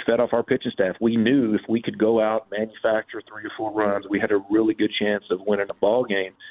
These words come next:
with the way that, that we pitched it and the way that we caught it.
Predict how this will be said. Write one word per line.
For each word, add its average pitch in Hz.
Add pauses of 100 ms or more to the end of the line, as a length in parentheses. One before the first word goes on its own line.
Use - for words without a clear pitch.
(340)
with 104
the 104
way 104
that, 98 (400)
that 107
we 107
pitched -
it 110 (440)
and 107
the 101
way 110
that 110
we 95
caught 117
it. -